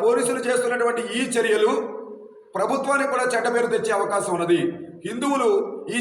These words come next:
చర్యల కారణంగా ప్రభుత్వానికి వ్యతిరేకమయ్యే ప్రమాదం ఉన్నది. కాబట్టి దయచేసి ఈ రాష్ట్ర ముఖ్యమంత్రి వర్యుల్ని, ఈ రాష్ట్ర ఉప ముఖ్యమంత్రి వర్యుల్ని విశ్వ హిందూ పరిషత్ కోరుతోంది, అసలు ఎస్ఐ మానసిక స్థితిని పరిశీలించండి, ఆయన కేసు పెట్టిన తీరును గమనించండి.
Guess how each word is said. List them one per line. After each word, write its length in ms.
చర్యల 300
కారణంగా 320
ప్రభుత్వానికి 560
వ్యతిరేకమయ్యే 600
ప్రమాదం 340
ఉన్నది. 220
కాబట్టి 300
దయచేసి 500
ఈ 120
రాష్ట్ర 320
ముఖ్యమంత్రి 420
వర్యుల్ని, 360
ఈ 120
రాష్ట్ర 300
ఉప 180
ముఖ్యమంత్రి 420
వర్యుల్ని 340
విశ్వ 240
హిందూ 220
పరిషత్ 320
కోరుతోంది, 400
అసలు 200
ఎస్ఐ 300
మానసిక 360
స్థితిని 280
పరిశీలించండి, 600
ఆయన 140
కేసు 260
పెట్టిన 320
తీరును 260
గమనించండి. 520